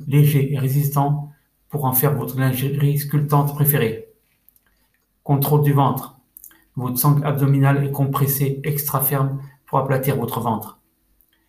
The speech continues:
Invisible sous les vêtements. Sa conception sans couture visible rend cette culotte modelante invisible, impossible à remarquer, même sous votre jupe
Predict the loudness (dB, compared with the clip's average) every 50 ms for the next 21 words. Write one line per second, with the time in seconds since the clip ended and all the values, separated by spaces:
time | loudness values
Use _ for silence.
0 | _ _ _ _ _ _ 0 2 4 6 6 6 6 6 6 6 4 2 0 0
1 | 0 0 0 -2 -4 -4 -4 -2 -2 -2 -4 -6 -12 -18 -20 _ _ _ _ _
2 | _ _ _ -10 -10 -6 -2 0 0 2 2 0 0 0 0 0 -2 0 0 2
3 | 2 2 2 0 0 0 -2 -2 -2 0 0 2 2 4 4 4 2 2 0 -4
4 | -6 -10 -6 -2 0 0 2 0 0 -2 -2 -2 0 0 0 0 -2 -8 -12 -18
5 | -20 _ _ -4 -2 0 0 0 0 0 0 0 0 0 0 -2 -4 -8 -12 -18
6 | _ _ _ _ 2 4 4 6 6 4 4 2 0 -2 -6 -8 -14 -20 _ _
7 | _ -2 0 2 2 2 2 2 2 2 2 2 2 0 0 0 0 -2 -4 -4
8 | -2 -2 -2 -2 -4 -6 -12 -6 0 2 4 4 4 4 4 2 0 0 -2 -2
9 | 0 2 2 4 2